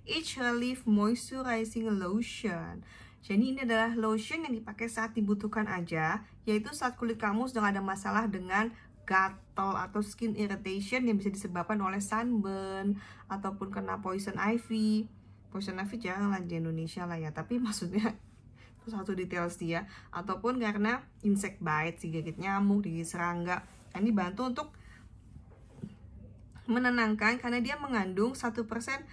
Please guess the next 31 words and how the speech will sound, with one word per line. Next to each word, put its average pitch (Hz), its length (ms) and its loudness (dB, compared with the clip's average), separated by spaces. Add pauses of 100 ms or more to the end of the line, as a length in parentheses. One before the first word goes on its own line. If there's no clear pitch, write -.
(440)
pramoxine 247 1200 6
hydrochloride, 202 1400 0 (640)
external 202 480 2
analgesic. 190 880 0
Jadi 185 160 -2
memang 185 400 -2 (400)
ada 202 240 6
sedikit 202 400 0
numbing 208 400 6
efeknya 214 320 0
juga, 185 400 0
ada 202 160 2
sedikit, 202 320 -4
eh, 196 560 -4
pengaruh 208 400 4
untuk 208 240 0
bikin 214 240 -2
kulit 202 160 0
itu 202 80 -2
berasa 202 240 0
jauh 180 240 -4
lebih 175 160 -6
nyaman 180 400 -4
dan 180 80 -8
kita - 160 -10
tuh 208 160 -6
nggak 165 240 -6
gatel-gatel 170 400 -6
banget 190 480 0
gitu 160 240 -6
loh. 156 160 -8